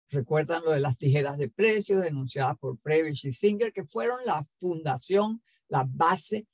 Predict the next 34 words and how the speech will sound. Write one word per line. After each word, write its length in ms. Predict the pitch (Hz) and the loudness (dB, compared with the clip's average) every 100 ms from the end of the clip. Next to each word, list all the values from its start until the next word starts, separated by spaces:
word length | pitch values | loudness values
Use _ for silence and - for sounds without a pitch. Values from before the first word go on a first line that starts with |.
| _ - | _ 0
para 240 | 156 139 | 2 2
pensar 480 | 147 139 135 151 156 | 0 -2 0 -2 -2
en 180 | 160 - | -4 -6
términos 480 | 170 151 156 151 147 | -8 -8 -10 -8 -6
de 100 | 127 | -6
sustitución 640 | 135 - - 139 139 131 | -6 -10 -10 -10 -6 -4
de 80 | 135 | -6
importaciones? 880 | 139 143 - 123 - - _ - _ _ _ _ _ _ _ _ _ - 143 | -6 -10 -8 -10 -10 -12 _ -20 _ _ _ _ _ _ _ _ _ -10 4
Luego, 380 | 190 202 196 | 8 8 8
en 60 | 208 | 2
los 140 | 190 | 0
setenta 420 | - 123 147 139 147 | -2 -2 -2 -2 0
y 80 | |
ochenta, 580 | 127 127 226 233 214 190 | -2 0 0 2 -2 -4
se 120 | 151 | -4
habló 180 | 131 131 | -4 -2
de 80 | 127 | -4
la 80 | 123 | -6
enfermedad 400 | 123 120 117 101 107 - | -8 -8 -8 -8 -10 -2
holandesa. 800 | 139 131 120 143 214 208 - 190 _ _ _ - | 2 4 2 4 6 6 6 -2 _ _ _ -2
En 160 | 156 147 | 2 6
los 120 | 139 | 6
ochenta 440 | 135 156 135 123 | 6 4 4 0
y 20 | |
noventa, 560 | 127 135 220 240 220 175 | -2 -2 0 0 0 2
la 160 | 165 147 | 2 2
maldición 540 | 139 131 127 165 151 | 0 -4 -2 0 0
de 100 | 147 | -2
los 140 | 131 | -4
recursos 420 | 120 117 123 135 139 | -6 -6 -8 -2 -2
naturales, 480 | 135 127 131 127 120 | -2 -4 -2 -4 -4
básicamente 840 | 110 - - - 113 135 139 131 | -4 -4 -8 -8 -4 -4 -4 -4
la 160 | 120 - | -4 -4
corrupción, 640 | 127 123 127 - 185 120 | -6 -6 -2 4 4 4